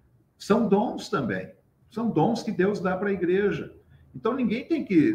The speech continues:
tem que ficar constrangido e dizer, "Ah, mas eu não, eu não faço parte da banda, então eu não tenho tanta importância." Claro que tem, claro que tem. Deus lhe dá oportunidade e capacidades para viver a sua vida cristã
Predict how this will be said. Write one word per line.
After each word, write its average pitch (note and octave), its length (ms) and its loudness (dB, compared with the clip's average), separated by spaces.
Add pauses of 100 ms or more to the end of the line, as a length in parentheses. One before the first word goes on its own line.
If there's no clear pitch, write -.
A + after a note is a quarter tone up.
tem D#3+ 140 0
que - 60 -14
ficar E3 300 0
constrangido D#3+ 800 0
e E3+ 40 -2
dizer, F#3 180 0
"Ah, G3 100 0
mas D#3 200 0
eu F#3+ 100 4
não, A#3 220 -2
eu D#3+ 100 2
não G#3+ 140 2
faço G#3+ 280 -4
parte G#3 260 -2
da G3 140 0
banda, F3 580 2 (280)
então D3+ 460 2
eu F#3 260 2
não G3 120 2
tenho G#3 260 0
tanta F3+ 240 0
importância." D#3+ 560 -2
Claro - 300 -10
que - 100 -8
tem, - 480 0
claro - 240 -4
que D#3+ 100 0
tem. G#2 320 0 (300)
Deus G3+ 280 6
lhe G#3+ 140 0
dá F#3+ 160 4
oportunidade E3+ 1040 0
e G#3+ 140 2
capacidades F3+ 920 -2
para A3 380 0
viver G3 440 2
a F3+ 80 2
sua D#3+ 240 0
vida D#3+ 260 4
cristã C#3+ 520 4